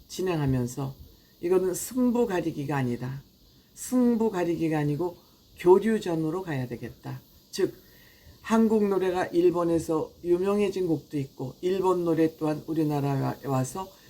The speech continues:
유명해진 곡들이 있다. 그래서 이것을 교류전으로 가야지 이걸 대결전으로 가는 건 바람직하지 않다. 이렇게 생각을 하고 지금 한일 톱 텐 쇼를 진행하고 있다 그럽니다. 뿐만 아니라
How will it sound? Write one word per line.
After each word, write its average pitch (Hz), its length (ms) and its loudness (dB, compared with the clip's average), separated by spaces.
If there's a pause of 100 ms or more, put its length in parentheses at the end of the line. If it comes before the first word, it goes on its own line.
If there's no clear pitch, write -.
(160)
유명해진 175 720 0
곡들이 147 600 -6
있다. 131 400 -6 (380)
그래서 156 400 -4 (320)
이것을 180 460 0
교류전으로 170 760 2
가야지 139 540 -2
이걸 151 320 0
대결전으로 160 800 0
가는 135 300 -4
건 175 160 -6 (320)
바람직하지 139 640 -4
않다. 127 460 -6 (340)
이렇게 185 380 0
생각을 151 420 -4
하고 143 160 -2
지금 - 340 -10 (420)
한일 165 380 -2
톱 - 220 -16
텐 180 180 -4
쇼를 175 440 -2 (180)
진행하고 156 640 -2 (180)
있다 131 280 -10
그럽니다. 127 460 -10 (360)
뿐만 202 280 0
아니라 175 400 -4